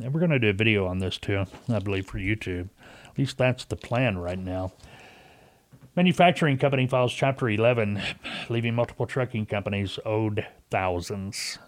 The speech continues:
Now, not only trucking companies, but probably brokers as well. This is an important topic because this can happen. I'll kinda read you the story, but then, uh,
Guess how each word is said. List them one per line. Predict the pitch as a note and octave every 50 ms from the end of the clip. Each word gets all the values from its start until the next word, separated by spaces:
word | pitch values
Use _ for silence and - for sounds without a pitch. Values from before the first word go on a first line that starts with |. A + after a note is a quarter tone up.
| _ _ _ _ _ - -
Now, | A#2 G#2
not | A#2+ C3+ C3+ C3+
only | C3+ C3+ A#2 G#2+ G2+
trucking | - - D3+ C#3 - C#3 C3+
companies, | C3 C3 B2 B2+ B2 A#2+ A#2 -
but | - C3+ B2+
probably | - C3+ A#2+ A2+ A2+ A2+ G#2+ G#2 G2+
brokers | - - A#2 A2 G#2+ G#2 - A2 G#2+ G#2 G#2 G2+ - -
as | - A2+ F#2+ F#2+ F#2 A#2+
well. | A#2 G#2+ G2+ F#2+ F#2 F2 E2+ F2+ - - - - - - - - - - _ _ _ _ _ _ _ _ _ _ - - - - - - - - - - - - - -
This | - A2+ A#2 D3+ F3+ G#3 G3+ - F#3
is | D#3+ D#3
an | D#3+ D3+
important | D3 C#3 - D#3 C#3+ B2+ B2 A#2
topic | - D#3 D#3+ E3 D#3+ - A#2+ A#2 - -
because | D3 B2+ - B2+ B2 A#2 -
this | - D3+ C#3 -
can | - - E3 D3+ D3+ C#3+ C3+
happen. | A#2 C3 C3+ C#3+ C3+ - F#2 F2 F2 F#2+ - _ - - - - - - - -
I'll | D#3 E3+
kinda | - F#3 D#3+ C#3
read | B2+ C3+ B2+ A2 B2
you | A#2
the | G#2 G2+
story, | - - - D3+ B2+ A2+ A2 G#2
but | F#2+ G2+ - -
then, | A#2+ A2+ A2 A2 A2 G#2+
uh, | G2+ G2 F#2